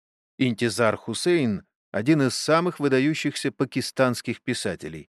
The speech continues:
Годы жизни тысяча девятьсот двадцать пятый, две тысячи шестнадцатый. А бывает раз — и замолкни.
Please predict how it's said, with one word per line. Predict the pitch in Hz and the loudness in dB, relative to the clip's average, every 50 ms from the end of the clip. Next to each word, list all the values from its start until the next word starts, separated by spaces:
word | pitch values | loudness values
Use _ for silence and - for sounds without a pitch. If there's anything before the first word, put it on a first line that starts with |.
| _ _ | _ _
Годы | - 85 107 143 139 131 131 | -6 0 2 4 6 4 4
жизни | 113 117 127 123 110 120 117 113 | 4 2 0 0 0 0 -2 -2
тысяча | - - 127 107 - - - - 107 | 0 -2 -2 -2 -2 -4 -6 -6 -6
девятьсот | 113 110 110 - - 117 101 | -6 -8 -6 -4 -4 -4 -4
двадцать | 101 101 113 - - 135 123 _ | 0 -2 -2 -2 -2 -8 -8 _
пятый, | - 190 180 165 - 151 | 2 2 2 2 0 -2
две | 120 107 113 127 | -2 0 0 0
тысячи | 123 - 156 156 - 139 123 - - 131 | 0 0 -4 -6 -6 -6 -8 -6 -6 -4
шестнадцатый. | - - 135 120 - - 107 87 80 - - - - - - 80 - - - _ _ _ _ _ _ _ _ _ _ _ _ _ _ - | -4 -4 -4 -4 -4 -6 -6 -8 -8 -10 -12 -14 -14 -12 -16 -16 -16 -16 -20 _ _ _ _ _ _ _ _ _ _ _ _ _ _ 0
А | 104 117 | 2 6
бывает | 120 139 135 147 156 151 147 120 - | 6 8 8 8 8 8 6 6 6
раз — | 131 175 208 240 - - - - - - _ _ _ _ _ _ _ _ | 6 6 6 6 4 -2 -6 -8 -10 -14 _ _ _ _ _ _ _ _
и | - 82 87 | -4 -2 -2
замолкни. | 78 87 82 78 76 76 82 87 92 - - 151 - 190 185 | 0 0 -2 0 0 0 0 0 -2 -4 -4 -6 -6 -6 -8